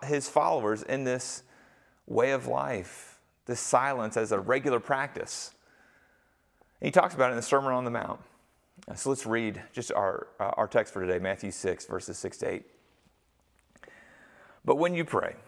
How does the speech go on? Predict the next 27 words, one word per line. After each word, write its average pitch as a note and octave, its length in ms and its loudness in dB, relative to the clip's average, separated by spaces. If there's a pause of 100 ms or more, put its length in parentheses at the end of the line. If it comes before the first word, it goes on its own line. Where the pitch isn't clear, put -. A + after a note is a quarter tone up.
(440)
go E3 360 8
into D#3+ 180 0
your D#3+ 120 6
room B2+ 460 2
and A#2 80 0
shut C3 220 6
the A#2+ 80 0
door G2+ 500 2
and G2 160 -6
pray F#3 440 4
to - 140 -6
your A2 140 2
Father C#3+ 800 2
who B2 160 2
is A2+ 160 -2
in G#2+ 120 -2
secret. F#2+ 460 -8 (720)
And A#2+ 120 -2
your B2+ 100 4
Father D3 420 6
who C3+ 100 -4
sees E3+ 320 -2
in E3+ 80 -6
secret A#2 380 -2
will A2 140 2
reward G2+ 460 2
you. F#2 280 -6